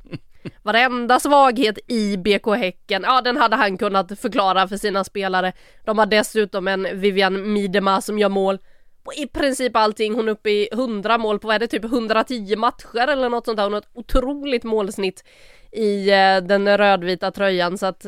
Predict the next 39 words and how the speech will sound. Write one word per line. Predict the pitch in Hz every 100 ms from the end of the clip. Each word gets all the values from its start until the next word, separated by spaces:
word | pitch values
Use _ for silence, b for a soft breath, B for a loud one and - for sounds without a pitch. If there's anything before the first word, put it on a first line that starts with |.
| -
ja, | 220 254
det | 214 226 277
hade | 285 254
ju | 262
blivit | 254 240 -
svårt. | 180 170 -
Där | 220 254
har | 233
vi | -
ett | 190 - _ - -
svensk | - 240 220 233 -
intresse. | 170 160 185 180 190
Barcelona, | 208 208 214 220 208 202 220
där | 185
har | 175
vi | 180
Fridolina | - 190 196 196 190 202
Rolfö. | 202 202 - 214 - b b b -
De | 208 220
är |
i | 220
samma | 208 196
grupp | 185 196 -
då, | 233 240
Barcelona | 220 214 214 208
och | 196 208
Arsenal. | 202 208 214 262 - _ _ _ _ _ _ _ _ -
Är |
väl | 214 202
de | 190
två | 175 208
lagen | 190 185 190
som | 196
ska | 185 196
gå | 190
vidare | 196 185 190 196
från | 208 202
den | 214 220
gruppen. | 196 175 - 180